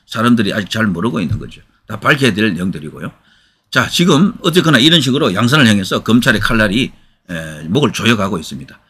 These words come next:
정말 거대한 어떤 고구마 줄기가 좀 뽑히는 과정인가라고 생각하면 정말, 어, 희망을 한번 가져봅니다.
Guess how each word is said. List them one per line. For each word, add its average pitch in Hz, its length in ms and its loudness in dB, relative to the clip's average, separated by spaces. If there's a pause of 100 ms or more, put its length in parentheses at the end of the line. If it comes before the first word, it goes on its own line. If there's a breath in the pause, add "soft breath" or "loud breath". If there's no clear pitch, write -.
(260)
정말 95 340 -2
거대한 117 680 0
어떤 80 360 -6 (120)
고구마 110 360 0
줄기가 95 500 -2
좀 90 120 -6
뽑히는 107 400 -2 (260)
과정인가라고 110 880 -2
생각하면 104 500 0 (420 soft breath)
정말, 98 500 -2
어, 76 340 -18
희망을 120 360 0
한번 85 180 -6
가져봅니다. 80 640 -6